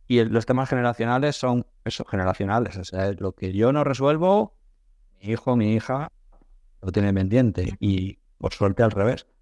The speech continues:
lo que yo limpio, lo que yo resuelvo, mi hija tendrá sus cosas, pero no le transmito mis temas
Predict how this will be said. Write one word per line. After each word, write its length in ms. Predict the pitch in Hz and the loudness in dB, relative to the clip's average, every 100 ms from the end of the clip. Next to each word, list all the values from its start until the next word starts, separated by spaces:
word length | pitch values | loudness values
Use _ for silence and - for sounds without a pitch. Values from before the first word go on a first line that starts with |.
| - | -14
lo 120 | - | -8
que 120 | 95 | -2
yo 80 | 95 | 2
limpio, 480 | 151 165 165 147 123 | 2 4 2 2 0
lo 100 | 107 | 0
que 80 | |
yo 100 | 104 | 0
resuelvo, 540 | 110 101 123 131 151 - - _ _ _ _ _ _ _ - | 0 0 -2 -2 -2 -6 -14 _ _ _ _ _ _ _ -20
mi 60 | |
hija 200 | 101 127 | -6 -4
tendrá 280 | - 90 101 | -2 -2 -2
sus 140 | 120 113 | -2 -2
cosas, 480 | 143 - 170 - _ - _ _ - | -2 0 -4 -4 _ -20 _ _ -6
pero 220 | 117 104 | -2 0
no 340 | 107 110 123 127 | 0 2 2 4
le 140 | 117 | 2
transmito 760 | 110 101 98 101 - 104 - - - - - - - | 2 0 0 -2 0 -2 -4 -12 -20 -20 -20 -20 -14
mis 180 | 98 - | -12 -2
temas 480 | 101 104 101 - | 0 2 0 -6